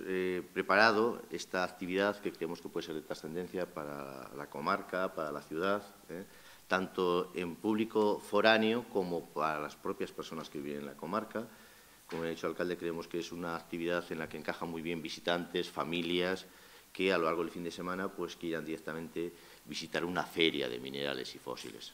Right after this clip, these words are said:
¿eh? En concreto, eh, la feria está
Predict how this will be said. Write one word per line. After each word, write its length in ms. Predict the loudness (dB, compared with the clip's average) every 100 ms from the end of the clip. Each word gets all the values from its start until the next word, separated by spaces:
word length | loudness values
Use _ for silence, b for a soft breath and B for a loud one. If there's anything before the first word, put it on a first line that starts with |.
| -14
¿eh? 120 | -12 -12 B B B
En 100 | -8
concreto, 640 | -4 -2 0 2 2 2 -8 -4
eh, 300 | 0 0 2
la 140 | 2
feria 360 | 2 2 4 2
está 380 | 2 2 4